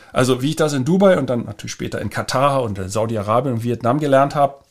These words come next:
ist zuerst Beziehung, dann Produkt. Ja, ähm, aber das Produkt öffnet natürlich erstmal die, äh, das Gespräch. Ja, also damit fängt's ja meistens an.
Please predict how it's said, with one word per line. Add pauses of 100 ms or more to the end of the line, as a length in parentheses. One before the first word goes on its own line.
ist
zuerst
Beziehung,
dann
Produkt. (400)
Ja,
ähm, (240)
aber
das
Produkt (200)
öffnet
natürlich
erstmal (260)
die,
äh,
das
Gespräch. (120)
Ja,
also
damit
fängt's
ja
meistens
an.